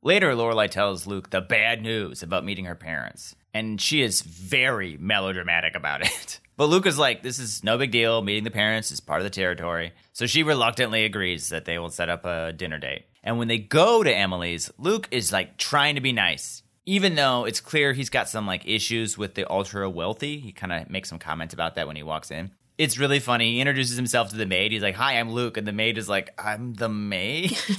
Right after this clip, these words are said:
<laughs> Didn't anyone tell Luke that maids only survive for about one episode tops?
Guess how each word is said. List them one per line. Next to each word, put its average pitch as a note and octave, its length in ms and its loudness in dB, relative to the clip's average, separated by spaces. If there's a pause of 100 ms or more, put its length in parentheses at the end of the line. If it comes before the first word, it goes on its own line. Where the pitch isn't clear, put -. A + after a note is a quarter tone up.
(120)
<laughs> - 340 -12
Didn't A3+ 160 4
anyone A3 280 4
tell D3 300 2
Luke D#3+ 180 2
that A#2+ 140 2
maids B2+ 420 2
only A2 240 -2
survive G#2+ 560 0
for B2+ 60 0
about G#2+ 260 2
one G#2+ 220 2
episode C3 460 2
tops? - 560 0